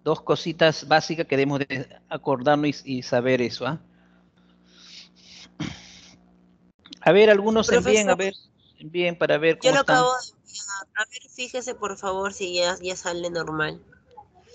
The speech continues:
Speaker 1: Ya, lo único que tu nombre, tu bloque está bien feíto, ¿ah?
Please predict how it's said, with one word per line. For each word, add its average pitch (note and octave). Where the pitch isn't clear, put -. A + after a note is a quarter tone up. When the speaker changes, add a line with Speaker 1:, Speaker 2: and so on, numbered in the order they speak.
Speaker 1:
Ya, B2+
lo D#3
único F3+
que D#3
tu C#3
nombre, E3
tu D3
bloque E3
está D3+
bien F3
feíto, C#3+
¿ah? D#3